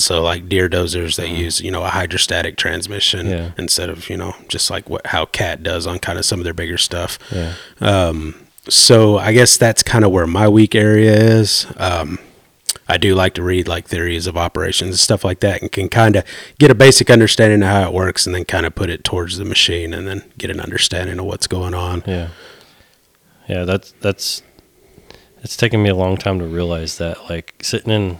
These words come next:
Speaker 2: a cab of a machine trying to figure something out, why it's not working, and realizing that I'm having to go back over shit because I
Speaker 1: Mm-hmm.
Speaker 2: lose focus 'cause I'm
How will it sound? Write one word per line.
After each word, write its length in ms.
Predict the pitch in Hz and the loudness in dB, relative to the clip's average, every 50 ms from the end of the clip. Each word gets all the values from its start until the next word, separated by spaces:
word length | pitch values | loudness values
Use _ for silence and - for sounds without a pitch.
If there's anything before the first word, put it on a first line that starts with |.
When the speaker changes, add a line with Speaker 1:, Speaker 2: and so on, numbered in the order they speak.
| - - | -14 -16
Speaker 2:
a 60 | 110 107 | -16 -12
cab 260 | - - 101 101 98 | -6 -2 0 0 0
of 200 | 95 92 87 85 | 0 -2 -6 -6
a 20 | 85 | -8
machine 460 | 87 82 - - 98 98 95 92 90 | -8 -6 -6 -4 -4 -4 -2 -4 -4
trying 220 | - - 98 92 | -6 -6 -6 -6
to 60 | 90 - | -6 -6
figure 260 | - 98 92 87 87 | -8 -10 -10 -8 -8
something 360 | - - 98 87 - 95 87 | -6 -6 -6 -6 -6 -6 -6
out, 240 | 87 92 90 85 - | -4 -4 -6 -6 -8
why 100 | 90 90 92 | -8 -8 -8
it's 140 | 90 - | -8 -8
not 140 | 95 92 85 | -10 -10 -8
working, 420 | 90 90 90 87 - - 90 87 87 | -6 -6 -6 -6 -6 -8 -8 -8 -8
and 160 | 87 87 87 - _ _ _ _ _ _ _ _ _ _ _ _ _ _ _ _ _ - | -8 -8 -10 -14 _ _ _ _ _ _ _ _ _ _ _ _ _ _ _ _ _ 0
realizing 600 | 110 107 104 101 95 92 95 92 95 92 92 92 | 2 4 4 6 4 4 2 0 -2 -4 -4 -4
that 220 | 87 85 - - _ _ _ _ _ _ | -6 -6 -10 -12 _ _ _ _ _ _
I'm 120 | - 107 95 | -8 -6 -2
having 280 | 101 113 110 104 104 95 | 2 2 2 2 2 -2
to 60 | 90 | -2
go 160 | 87 95 98 92 | 0 0 -2 -2
back 300 | 90 92 92 90 - - | -2 -2 -4 -4 -4 -4
over 320 | 92 95 101 98 90 85 | -2 0 0 0 -2 -4
shit 440 | - - - - 90 87 - - - | -4 -6 -6 -4 -4 -6 -6 -8 -8
because 520 | 92 87 - - 95 87 85 85 - - - | -10 -10 -8 -6 -6 -6 -6 -8 -10 -8 -4
I 60 | - 104 | 0 2
Speaker 1:
Mm-hmm. 160 | 101 98 95 | 2 2 2
Speaker 2:
lose 260 | 98 98 101 101 98 | 2 2 0 0 -2
focus 840 | - - - 104 107 113 - - 92 85 87 87 - - - - - _ _ _ _ _ _ - - - | -4 -4 0 0 0 0 0 -2 -6 -4 -4 -6 -6 -8 -10 -12 -16 _ _ _ _ _ _ -20 -18 -10
'cause 180 | - 117 107 107 | -6 -4 -4 -2
I'm 200 | 104 104 110 | 0 0 0